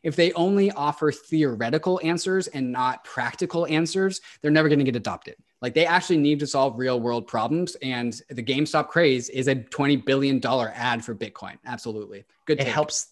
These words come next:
Speaker 2: it helps the world understand crypto, right? Which
Speaker 1: Yeah.
Speaker 2: is the most bullish thing, as we've said
Speaker 1: Yeah.
Speaker 2: elsewhere in this episode
Speaker 1: Yeah.
Speaker 2: already. Um,
Speaker 1: Mm-hmm.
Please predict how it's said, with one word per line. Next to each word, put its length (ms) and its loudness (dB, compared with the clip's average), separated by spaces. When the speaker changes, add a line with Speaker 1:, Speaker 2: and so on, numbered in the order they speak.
Speaker 2:
it 100 2
helps 280 2
the 80 -4
world 360 -2
understand 640 -6
crypto, 560 -8
right? 320 -4
Which 240 4
Speaker 1:
Yeah. 20 4
Speaker 2:
is 80 2
the 80 6
most 240 6
bullish 280 8
thing, 320 4
as 180 2
we've 160 -4
said 220 4
Speaker 1:
Yeah. 80 -2
Speaker 2:
elsewhere 340 0
in 160 0
this 240 -2
episode 360 0
Speaker 1:
Yeah. 140 4
Speaker 2:
already. 440 -2
Um, 300 6
Speaker 1:
Mm-hmm. 180 -6